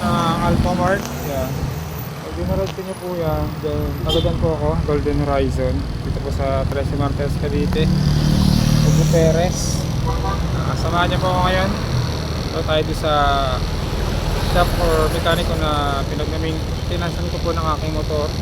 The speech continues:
May mga pyesa kasi doon ng Suzuki. Ang motor ko kasi Suzuki Nex. Medyo old model, kaya mahirap hanapan ng pyesa. Eh, doon po kasi meron siya mga pyesa ng Suzuki. Samahan niyo po ako para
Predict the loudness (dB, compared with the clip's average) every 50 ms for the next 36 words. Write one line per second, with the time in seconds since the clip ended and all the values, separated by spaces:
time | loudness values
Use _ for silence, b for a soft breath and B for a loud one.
0 | -4 -4 -4 -4 -4 -4 -4 -4 -4 -2 -2 -2 -2 -2 -2 0 0 0 0 0
1 | 0 0 0 0 0 0 0 -2 -2 -2 0 0 0 0 0 0 0 0 0 0
2 | 0 2 2 2 2 0 0 0 0 0 0 0 0 0 0 0 0 -2 -2 -2
3 | -2 -2 -2 -2 -2 -2 -2 -2 -2 -2 -2 -2 -2 -2 -2 -4 -4 -4 -2 -2
4 | -2 -4 -4 -4 -4 -4 -4 -4 -4 -4 -4 -2 -2 -2 0 0 0 2 4 4
5 | 4 4 4 4 4 4 4 4 4 4 4 4 4 2 2 2 2 4 4 4
6 | 4 2 2 2 0 0 0 0 0 0 0 0 0 0 2 0 0 0 0 0
7 | -2 0 0 2 2 2 0 0 -2 -4 -4 -4 -6 -6 -4 -4 -2 -2 -2 -2
8 | -2 -2 -2 -2 -2 -2 -2 -2 -2 -2 -2 -2 -2 -4 -4 -4 -4 -4 -4 -4
9 | -4 -4 -4 -4 -4 -2 -2 -2 -2 -2 -2 -2 -2 -2 -2 -2 0 0 0 0
10 | 0 0 0 -2 -2 -2 -2 -4 -4 -4 -2 -2 -2 -2 -2 -4 -2 -2 -2 -2
11 | -2 -4 -4 -4 -4 -4 -4 -4 -4 -4 -4 -4 -4 -4 -4 -4 -4 -4 -4 -4
12 | -4 -4 -4 -4 -4 -4 -4 -2 -2 -2 -2 -2 -2 -2 -2 -2 -2 -2 -2 -2
13 | -4 -4 -4 -4 -2 0 0